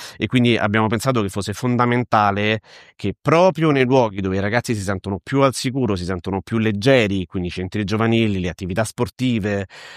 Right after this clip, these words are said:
ehm, anche perché no,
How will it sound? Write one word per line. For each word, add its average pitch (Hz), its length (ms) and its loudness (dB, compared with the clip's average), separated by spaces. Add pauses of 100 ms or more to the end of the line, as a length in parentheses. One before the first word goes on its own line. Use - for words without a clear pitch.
ehm, 95 840 -4 (680)
anche 143 260 0
perché 127 260 -2
no, 123 420 4